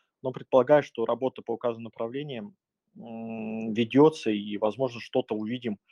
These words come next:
уже в двадцать четвертом году. А е-, если это свершится, то, э, а, сделки могут быть достаточно существенными и интересными. Еще бы, э, я ожидал, а, формирования на рынке, вот возвращаясь к импортозамещению, все-таки,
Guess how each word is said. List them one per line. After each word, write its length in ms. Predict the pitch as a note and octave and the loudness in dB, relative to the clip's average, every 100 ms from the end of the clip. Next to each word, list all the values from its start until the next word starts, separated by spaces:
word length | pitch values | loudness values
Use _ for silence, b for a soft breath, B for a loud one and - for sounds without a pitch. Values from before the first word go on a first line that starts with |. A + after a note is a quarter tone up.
| b b - | b b -10
уже 200 | A2 A#2 | -2 0
в 40 | |
двадцать 220 | A#2 A2+ | 2 0
четвертом 360 | - A#2 - A2 | -2 -8 -8 -4
году. 460 | A#2 A2 G#2+ G#2+ - | -4 -4 -6 -10 -8
А 320 | G#2+ G#2+ G#2+ | -6 -6 -8
е-, 240 | B2 A2+ A2+ | -8 -10 -10
если 320 | A#2 A#2 - A#2 | -12 -10 -6 -8
это 120 | - | -8
свершится, 720 | - A#2 - D#3 - A#2+ G2+ b b b - | -8 -8 -4 -6 -4 -6 -6 b b b -6
то, 640 | B2+ C3+ B2 A#2 G#2+ G#2+ | -2 0 2 0 -2 -6
э, 20 | G#2+ G2+ _ _ _ _ _ _ - | -8 _ _ _ _ _ _ _ -12
а, 440 | A2+ A2 G#2+ G#2+ | -8 -6 -4 -6
сделки 380 | G#2 B2+ B2+ A2 | -2 0 0 -4
могут 280 | A2+ A#2 G#2+ | -4 -4 -4
быть 280 | A2+ - - | -4 -6 -10
достаточно 520 | A#2 - G2+ - A2 | -8 0 -2 0 -8
существенными 600 | G2+ A#2+ - B2+ - A#2+ A#2 | -8 -8 -4 -4 -4 -6 -6
и 40 | |
интересными. 720 | A2+ B2 A2+ G#2 - A2+ - _ _ _ _ _ _ _ _ _ _ | -6 -2 0 0 -4 -20 -20 _ _ _ _ _ _ _ _ _ _
Еще 240 | A#2+ - F#3 | -4 4 6
бы, 200 | D#3 C3+ _ - | 6 4 _ -10
э, 360 | A2+ A2+ G#2+ A2+ | -4 0 0 0
я 200 | A2+ C#3+ | 4 4
ожидал, 400 | B2+ A#2 C3+ C3+ _ b b b b _ | 4 4 4 4 _ b b b b _
а, 160 | - G#2+ | -4 -4
формирования 640 | - B2 B2 B2+ C#3+ C3+ A#2+ | -2 0 2 2 0 -2 -6
на 140 | A#2+ | -4
рынке, 420 | D3 E3 B2 A2 | -4 -8 -8 -8
вот 180 | G2+ G#2+ _ - | -6 -12 _ -14
возвращаясь 460 | A2 A2+ - A2+ - | -10 -6 -2 -2 -4
к 60 | |
импортозамещению, 840 | B2+ A#2+ - A2 A2+ G#2+ D#3+ D#3 A2 | -10 -12 -12 -10 -10 -4 -4 -4 -6
все-таки, 720 | - - B2 - A2+ A2 | -6 -4 -4 -4 -4 -2